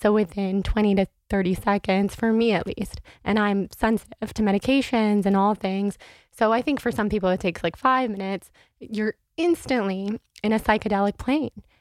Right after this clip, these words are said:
And that's when I realized, "Oh my God, that ketamine I V that I was doing was really just very meditative, not super psychedelic."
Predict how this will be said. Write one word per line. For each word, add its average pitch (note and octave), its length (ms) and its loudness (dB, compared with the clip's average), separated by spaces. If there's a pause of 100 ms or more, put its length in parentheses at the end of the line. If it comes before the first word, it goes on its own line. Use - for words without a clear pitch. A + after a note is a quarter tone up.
And A3+ 160 2
that's A#3 240 0
when B3+ 100 -2
I A3+ 80 -2
realized, G#3 600 -4
"Oh G#3+ 60 -8
my A#3 200 -2
God, A3 280 -2
that G#3+ 180 -4
ketamine A#3+ 380 2
I G3 140 2
V B3+ 200 4
that F4+ 100 4
I A3 140 2
was G#3 140 -2
doing G#3+ 280 0
was G3+ 160 -2
really D4+ 300 2
just A3 200 -2
very G#3 200 2
meditative, G3+ 800 2 (400)
not G#3+ 400 0
super A#3+ 300 -2
psychedelic." G#3+ 800 0